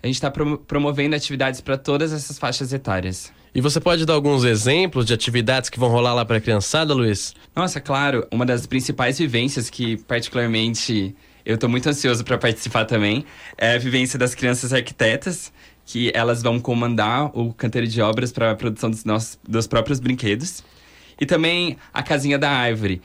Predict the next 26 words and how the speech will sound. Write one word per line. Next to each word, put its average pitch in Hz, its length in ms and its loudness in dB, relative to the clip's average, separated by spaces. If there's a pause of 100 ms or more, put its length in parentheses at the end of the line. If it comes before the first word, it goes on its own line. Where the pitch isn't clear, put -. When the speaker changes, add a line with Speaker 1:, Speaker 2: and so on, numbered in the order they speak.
(180)
Speaker 1:
que - 160 -2
é, 127 400 2
a 120 100 -2
gente 127 260 -4
vai 120 120 -2
sair 127 300 -2
do 180 100 -2
Bicão 147 580 0 (440)
em 117 440 -2
outros 135 440 -2
espaços 117 760 -4 (360)
pra 143 280 2
fazer 143 500 0
esse 135 320 0
mesmo 151 400 0
mobiliário, 143 640 0 (240)
só 123 200 -2
que 147 120 -4
aí 131 160 2
com 123 760 -2 (120)
uma 127 220 0
outra 135 280 -2
pegada. 117 800 -2
A 104 140 -4
gente 110 240 -6
vai 104 540 -2